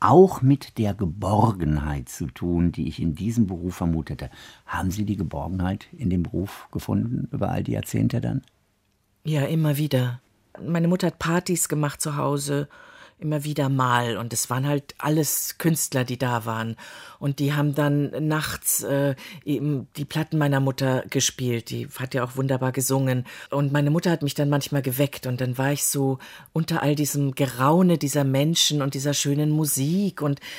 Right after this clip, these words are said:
Speaker 2: ich war da irgendwie so eingelullt. Und da habe ich dann mal gesagt, ich will auch Schauspielerin werden. Und habe geweint dabei, weil mich das so, weil ich so eine Sehnsucht hatte nach diesem,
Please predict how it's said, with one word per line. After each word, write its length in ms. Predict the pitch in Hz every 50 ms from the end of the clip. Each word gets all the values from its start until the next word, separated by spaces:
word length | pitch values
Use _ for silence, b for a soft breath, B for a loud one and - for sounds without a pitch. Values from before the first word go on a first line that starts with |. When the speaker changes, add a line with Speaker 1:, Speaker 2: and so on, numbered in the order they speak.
| B B B
Speaker 2:
ich 180 | 147 - -
war 80 | 165 156
da 80 | 160 170
irgendwie 260 | - 160 165 151 160
so 120 | 147 170 -
eingelullt. 760 | - 151 175 202 220 165 156 143 135 135 135 131 131 127 -
Und 140 | 139 135 -
da 80 | 151 175
habe 100 | 185 190
ich 60 | 180
dann 140 | - 170 165
mal 120 | 165 156
gesagt, 400 | 156 156 - 156 156 - - B B B B B B
ich 160 | - 135 -
will 120 | 160 165 -
auch 200 | 156 175 175 -
Schauspielerin 760 | - - 135 127 123 - - 131 123 131 131 131 131 127
werden. 280 | 123 123 123 123 127 127 B B B B
Und 180 | - 151 143 165
habe 100 | - -
geweint 520 | - - 147 135 135 135 147 180 214 214 -
dabei, 340 | 143 123 - 123 127 120 127
weil 120 | 139 139
mich 160 | 143 139 -
das 260 | - 143 - - -
so, 180 | - 160 170 185 B B B B -
weil 120 | - 151
ich 60 | 143
so 100 | - 170
eine 120 | 185 214 196
Sehnsucht 580 | 160 156 156 190 233 247 226 196 165 - -
hatte 280 | 143 143 131 - 139 127
nach 160 | 131 135 131
diesem, 420 | - - 151 143 - 147 147 139